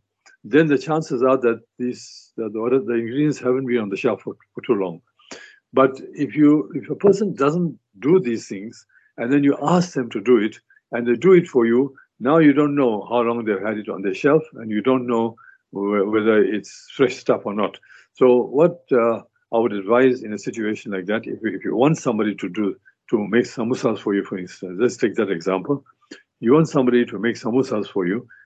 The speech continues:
but this person doesn't make samosas on a regular basis. So what you do is you take your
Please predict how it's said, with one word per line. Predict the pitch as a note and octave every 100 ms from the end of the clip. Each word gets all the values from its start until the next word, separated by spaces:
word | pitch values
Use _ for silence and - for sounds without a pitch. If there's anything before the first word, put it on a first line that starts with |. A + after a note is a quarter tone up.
| _
but | A#2
this | A#2+ C#3+
person | F3+ F3 F#3+ A2
doesn't | C3+ D#3+ E3
make | A2+ B2+
samosas | - A2+ G#2+ A#2 A#2+ A2
on | G2+ G2
a |
regular | F2+ G2 F#2+ F2+
basis. | E2+ F2+ - F2+ - _ _ _ _
So | A#2+
what | D3+ E3
you | C#3+
do | A#2+ A#2+ C3+ - _ _ -
is | B2+ G#2
you | D#3+ D3+
take | E3 D3+
your | C#3+ B2 A#2+ A#2 -